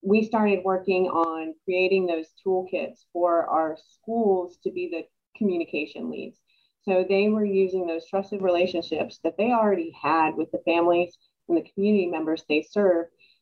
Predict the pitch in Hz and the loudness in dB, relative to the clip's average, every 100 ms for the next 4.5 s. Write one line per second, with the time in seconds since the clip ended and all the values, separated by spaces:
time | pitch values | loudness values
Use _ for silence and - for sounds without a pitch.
0 | _ - 196 185 180 185 170 196 202 247 | _ -2 2 2 0 -4 0 0 2 0
1 | 254 214 180 175 165 214 220 214 220 208 | 0 0 -4 -8 -4 -2 0 0 -2 0
2 | 190 175 175 175 - _ _ _ 196 185 | -2 0 -2 -6 -12 _ _ _ -4 -2
3 | 180 175 175 180 _ _ _ 185 170 - | -2 -4 -6 -10 _ _ _ -4 -4 -6
4 | - 190 190 - | -2 0 0 -2